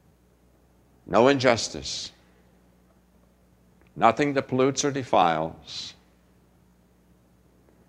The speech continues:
For the citizens of the New Jerusalem or the citizens of the New Earth.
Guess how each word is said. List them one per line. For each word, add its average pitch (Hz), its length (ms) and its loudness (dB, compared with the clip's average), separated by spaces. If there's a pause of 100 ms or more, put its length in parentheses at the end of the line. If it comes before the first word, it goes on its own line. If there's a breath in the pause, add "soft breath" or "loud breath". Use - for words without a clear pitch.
(500)
For 110 200 4
the 101 120 0
citizens 175 680 2
of 110 160 2
the 110 100 -2
New 127 180 -2
Jerusalem 101 760 -4
or 82 160 -2
the 80 100 -10
citizens 113 960 -6 (120)
of 85 160 -8
the 82 80 -10
New 87 180 -8
Earth. - 180 -10